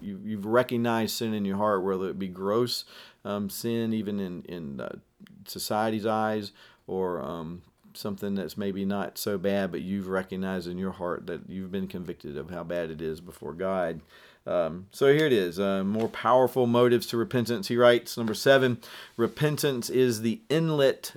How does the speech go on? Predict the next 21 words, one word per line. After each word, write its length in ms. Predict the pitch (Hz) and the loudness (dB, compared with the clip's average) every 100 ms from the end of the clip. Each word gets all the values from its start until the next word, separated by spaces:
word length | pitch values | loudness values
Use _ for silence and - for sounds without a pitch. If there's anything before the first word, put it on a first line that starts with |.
| - | -8
to 120 | 117 | -6
spiritual 640 | - - 131 123 120 117 | -4 2 4 4 2 -2
blessings. 880 | 101 107 123 120 - 82 57 - - _ _ _ _ _ _ _ _ - | -2 2 6 6 4 -8 -8 -14 -16 _ _ _ _ _ _ _ _ -4
He 160 | 110 110 | 0 4
writes, 240 | 107 98 | 4 2
he 80 | 110 | -2
says, 220 | 107 101 | -2 0
"Never 400 | 113 143 165 170 | 4 6 6 4
do 340 | 135 131 147 | 4 2 4
the 140 | 143 139 | 4 2
flowers 600 | - 117 135 139 139 117 | 4 6 6 6 4 2
of 200 | 107 98 | -2 -4
grace 720 | 104 117 113 104 - - - _ - - - 101 | 2 4 4 0 -6 -10 -10 _ -20 -20 -14 -4
grow 340 | 107 110 107 | 4 6 6
more 460 | 107 113 123 123 120 | 4 4 8 8 8
than 440 | 107 110 110 110 | 4 2 2 0
after 460 | 101 101 104 104 98 | -2 -2 -2 -2 0
a 160 | 95 | 0
shower 640 | 98 - 101 104 101 101 92 | -2 -2 4 6 6 4 2
of 220 | 92 95 | 0 -2
repentant 580 | 92 - 95 87 - | -8 -6 -8 -8 -12